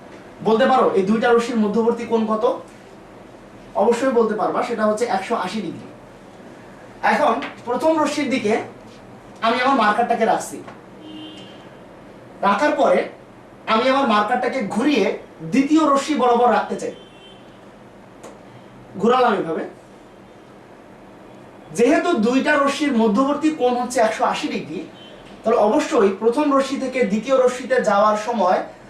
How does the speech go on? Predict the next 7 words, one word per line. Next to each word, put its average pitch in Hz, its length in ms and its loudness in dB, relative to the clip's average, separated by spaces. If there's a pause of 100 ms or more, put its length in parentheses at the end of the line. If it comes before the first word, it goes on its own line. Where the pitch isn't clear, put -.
(140)
আমার 214 240 2
মার্কারটা 214 720 0
একশো 220 240 -2
আশি 202 240 -4
ডিগ্রি 240 260 -6
ঘুরছে। - 380 -8 (1700)
অর্থাৎ - 460 0